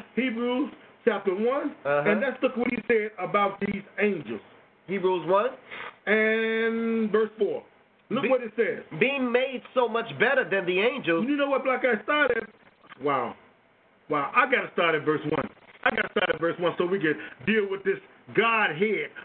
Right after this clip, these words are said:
Speaker 1: or the beings known as God. Go ahead, Ice.
Speaker 2: God, who at sundry times and diverse manners spake in times past unto the fathers by the prophets.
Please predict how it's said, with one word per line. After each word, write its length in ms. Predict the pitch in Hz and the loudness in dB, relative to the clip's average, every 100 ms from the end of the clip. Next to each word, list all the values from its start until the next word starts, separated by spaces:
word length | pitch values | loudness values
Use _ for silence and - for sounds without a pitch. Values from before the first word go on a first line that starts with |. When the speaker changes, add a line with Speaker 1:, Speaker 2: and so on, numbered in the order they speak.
| - | 0
Speaker 1:
or 280 | 202 185 151 - 135 135 | 0 0 -8 -14 -6 -2
the 180 | 170 - - 120 208 | -2 -4 -20 -4 -2
beings 500 | 254 220 190 170 151 131 127 - - | 0 0 -2 -6 -8 -10 -10 -14 -10
known 320 | 139 202 220 185 | -2 2 2 2
as 140 | 170 - - 185 | 0 -2 -2 2
God. 380 | 196 147 117 | 2 0 0
Go 140 | 190 233 | 2 2
ahead, 120 | 151 | 0
Ice. 760 | 135 135 - _ _ _ - 147 | -8 -12 -16 _ _ _ -6 2
Speaker 2:
God, 260 | 233 269 277 | 2 2 0
who 100 | 247 | 0
at 100 | 214 - | -2 0
sundry 280 | 254 226 202 185 - 190 | 0 2 2 0 0 -2
times 260 | 185 175 165 | 0 -2 -2
and 160 | 175 160 | 0 2
diverse 400 | 170 165 185 175 - | 2 2 -2 -2 2
manners 340 | 180 180 147 - | 2 2 -2 -6
spake 260 | - 208 214 | -4 -2 0
in 100 | 175 | -4
times 320 | - 185 175 - 180 | 0 2 2 -2 0
past 380 | 202 185 156 - - - - | 2 2 0 -6 -20 -8 -2
unto 220 | 190 196 | 0 2
the 120 | 170 - | 0 2
fathers 420 | 202 233 180 160 | 2 2 -2 -2
by 160 | 165 175 | 2 2
the 80 | 196 | 0
prophets. 460 | 233 247 190 - | 2 2 0 -12